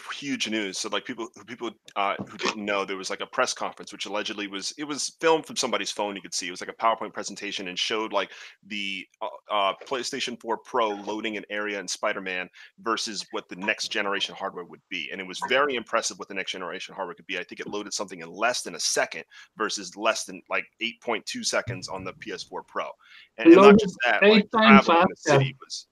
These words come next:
Speaker 2: Or
Speaker 1: incredible.
Speaker 2: six times faster than the P S Pro. Amazing.
Speaker 1: Yeah, absolutely blew my mind. The last two things I wanna throw out is, um, about MomoCon, um, that takes place in Georgia. Apparently, um, Grasshopper manufacturer lead, uh,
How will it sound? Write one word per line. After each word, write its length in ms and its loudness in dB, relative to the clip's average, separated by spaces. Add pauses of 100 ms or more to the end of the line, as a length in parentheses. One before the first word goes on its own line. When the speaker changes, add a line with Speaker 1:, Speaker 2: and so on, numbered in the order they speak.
(340)
Speaker 2:
Or 100 10
Speaker 1:
incredible. 260 4
Speaker 2:
six 120 -12
times 300 8
faster 460 6
than 180 8
the 100 0
P 220 6
S 140 8 (120)
Pro. 320 8 (340)
Amazing. 580 6 (340)
Speaker 1:
Yeah, 300 6 (440)
absolutely 440 2
blew 200 -6
my 160 0
mind. 420 -4 (360)
The 80 -10
last 400 4
two 80 -4
things 220 -4
I 20 -2
wanna 160 -2
throw 300 -2
out 240 2
is, 400 -4
um, 280 -4 (120)
about 300 -2
MomoCon, 760 -2 (140)
um, 300 -6
that 180 -4
takes 200 -12
place 220 -6
in 80 -12
Georgia. 540 -6 (260)
Apparently, 600 -4
um, 460 -4
Grasshopper 500 0
manufacturer 680 -6
lead, 280 -14 (140)
uh, 420 -2